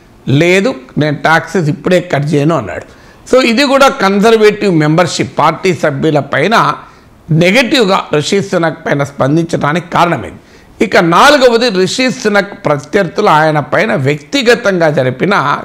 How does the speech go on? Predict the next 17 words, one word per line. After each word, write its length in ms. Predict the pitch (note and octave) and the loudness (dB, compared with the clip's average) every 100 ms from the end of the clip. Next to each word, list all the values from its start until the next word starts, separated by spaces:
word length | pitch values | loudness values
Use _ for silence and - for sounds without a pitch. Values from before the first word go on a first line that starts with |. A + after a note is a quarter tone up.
| - | -6
క్యారెక్టర్ 480 | - E3 F#3+ F#3+ E3+ | 0 2 0 -2 -4
క్యా-, 360 | D3 G3+ - A2 | -2 -6 -4 -6
assassination 680 | C3 C#3+ D3+ - - - G#2+ | -4 -4 -4 -8 -8 -8 -8
campaign. 500 | - A2 D#3 - C3 - - - - | -6 -6 -8 -12 -14 -20 -20 -20 -4
ఆయన 540 | - F#3+ F#3+ F3 E3 E3+ - - - - | 2 4 4 2 2 -2 -10 -16 -10 -2
బాగా 540 | B2+ C3+ E3 F3+ F#3 - | 2 2 4 4 4 0
సంపన్నుడు 500 | D3 C#3 D#3+ D3 C#3+ | -4 -2 -2 0 -2
గనక, 500 | C3 B2+ C3 C3+ C3 - - - - - | 0 -2 -2 -2 -4 -8 -20 -20 -8 0
ఆయన 260 | F3 A3 | 4 6
ఎవరేజ్ 640 | G#3 E3 F3 G#3+ C4 C4 G#3+ | 4 4 4 4 4 4 2
బ్రిటిషర్ 540 | E3+ E3 F#3 - E3 | 0 -2 -2 0 0
యొక్క 220 | D#3 - | -2 -4
కష్టాలు 640 | C3+ C#3 C3+ - D#3+ D#3 C#3+ | -6 -6 -6 0 2 2 0
బాధలు 420 | C3+ C#3+ D3+ C#3+ | 0 0 0 -2
అర్థం 360 | B2+ - D3 | -4 -4 -4
కావు 260 | C#3+ C3 A#2+ | -2 -4 -4
ఆయనకు. 380 | A#2 A2 - | -6 -6 -8